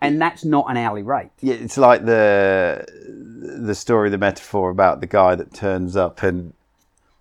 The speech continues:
Speaker 2: and nobody knows how to s-, sort the plant out, and he turns up and just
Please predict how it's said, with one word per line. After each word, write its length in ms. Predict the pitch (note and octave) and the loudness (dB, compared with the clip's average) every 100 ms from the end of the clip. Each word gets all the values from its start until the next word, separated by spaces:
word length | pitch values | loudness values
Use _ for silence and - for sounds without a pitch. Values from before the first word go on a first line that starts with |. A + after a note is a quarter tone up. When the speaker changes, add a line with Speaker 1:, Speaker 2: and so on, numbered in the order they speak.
| - | -14
Speaker 2:
and 80 | G2 | -6
nobody 240 | G#2 G2 | -4 -4
knows 280 | G2 F2+ E2+ | -4 -4 -4
how 240 | G2 F2+ F2+ | -2 -2 -4
to 440 | - G2+ F#2 F2+ | -4 -4 -2 -6
s-, 240 | - - - - | -12 -20 -20 -14
sort 280 | - A#2+ | -2 -2
the 60 | G2 | -2
plant 460 | - A2 G#2 G2 G2 | -2 2 2 0 0
out, 200 | E2+ D#2+ | 0 -2
and 100 | F2 | -6
he 140 | G#2 | -6
turns 360 | F#2 G#2 F#2 G2 | -2 -4 0 0
up 200 | F#2 - | 0 -2
and 120 | F#2 | -4
just 220 | F#2+ | -6